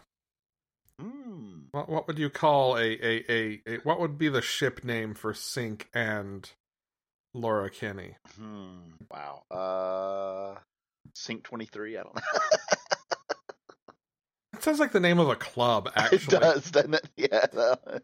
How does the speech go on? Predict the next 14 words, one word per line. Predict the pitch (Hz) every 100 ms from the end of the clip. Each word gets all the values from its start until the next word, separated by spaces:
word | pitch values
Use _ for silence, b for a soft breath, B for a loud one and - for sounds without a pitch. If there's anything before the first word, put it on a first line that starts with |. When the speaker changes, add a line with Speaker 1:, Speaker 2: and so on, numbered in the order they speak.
| -
Speaker 1:
don't | 147 135
think | 120
I | 104
like | 98 92
that | 92 82
one. | 76 - _ _ _ _ -
Uh, | 120 117 110 123 120 123 117 117 110 113 110 113
I | 123
don't | 139
know. | 151 107 _ _ _
I | - 127
don't | 127
know. | 98 - _ _ _ -
Speaker 2:
Yeah. | 240 120